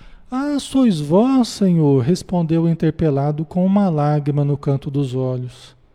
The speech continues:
"Ainda bem que um dos meus compatrícios e amigos chegou a observar minha grande miséria." O pranto embargou-lhe a voz,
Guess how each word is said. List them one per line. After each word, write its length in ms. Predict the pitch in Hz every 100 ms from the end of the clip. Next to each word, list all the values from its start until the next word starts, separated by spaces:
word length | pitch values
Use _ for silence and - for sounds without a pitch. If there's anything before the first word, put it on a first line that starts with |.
| _ _ _ _ _ _ -
"Ainda 340 | 226 247 233
bem 360 | 175 202 254 254
que 120 | -
um 140 | 226
dos 240 | 220 208 165
meus 380 | 170 185 190 -
compatrícios 1040 | - 185 170 160 - 175 196 - 190 160
e 40 |
amigos 680 | 170 156 151 190 180 151 -
chegou 560 | - - 208 170 185 190
a 40 |
observar 600 | 180 160 - 170 139 156
minha 240 | 160 165 156
grande 360 | 139 175 196
miséria." 680 | 175 165 135 139 139 135 135 123 _ _ _ _ _ _ _ _ _ _
O 100 | -
pranto 500 | 156 - 160 208 208
embargou-lhe 720 | 196 185 180 160 139 156 196 190
a 80 | 160
voz, 640 | 131 143 160 185 -